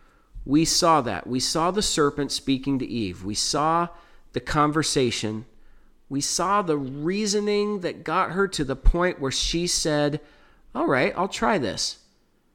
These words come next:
When Adam eats the fruit, he just does. Now, we know Adam was there,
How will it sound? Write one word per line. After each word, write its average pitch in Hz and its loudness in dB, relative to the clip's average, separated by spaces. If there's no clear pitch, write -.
When 165 -2
Adam 208 4
eats 143 2
the 135 -4
fruit, 123 0
he 160 -2
just 151 0
does. 120 -2
Now, 151 4
we 185 4
know 196 6
Adam 160 2
was 127 0
there, 135 2